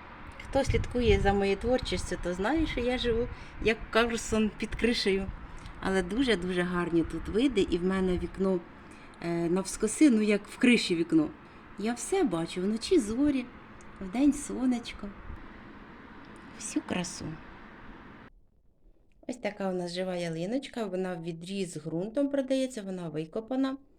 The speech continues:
І ми будемо її висаджувати, коли пройдуть свята. Ще не прикрашена, тільки гірляндочки, е, на батарейках. Так сказати,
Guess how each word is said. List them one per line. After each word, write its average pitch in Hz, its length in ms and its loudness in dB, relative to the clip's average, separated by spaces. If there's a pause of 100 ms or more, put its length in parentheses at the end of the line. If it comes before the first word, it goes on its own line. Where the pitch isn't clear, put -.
(380)
І 226 160 0
ми 233 140 6
будемо 190 400 0
її 170 180 -2
висаджувати, 196 640 -2
коли 170 220 -4
пройдуть 170 420 -6
свята. 160 500 -8 (480)
Ще 240 160 -4
не 190 80 -2
прикрашена, 226 640 0
тільки 208 340 -4
гірляндочки, 190 760 -4 (540)
е, 156 420 -6
на 311 200 0
батарейках. 156 640 -6 (1300)
Так - 180 -20
сказати, 160 480 -12